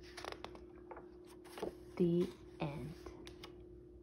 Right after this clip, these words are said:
I really loved how the girl in the story dreamed of things she wanted to do in her future and places that she wanted to explore.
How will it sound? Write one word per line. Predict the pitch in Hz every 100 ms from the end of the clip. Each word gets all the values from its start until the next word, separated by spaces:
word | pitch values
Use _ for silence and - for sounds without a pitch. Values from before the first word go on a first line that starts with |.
| - - - - - _ _ -
I |
really | 202 226 247 247
loved | 208 185 190
how | 190 180
the | 180
girl | 175 175 180
in | 190
the | 196
story | 196 - 170 170
dreamed | 165 175 175 180
of | 190 190
things | 165 165 190
she | - 180
wanted | 170 165 165
to | -
do | 165 180 165 -
in | 170
her | 175
future | 175 175 175 - 151
and | 160 170
places | - 208 208 165 170
that | - -
she | -
wanted | 175 175 - -
to | 156
explore. | - - - - 156 -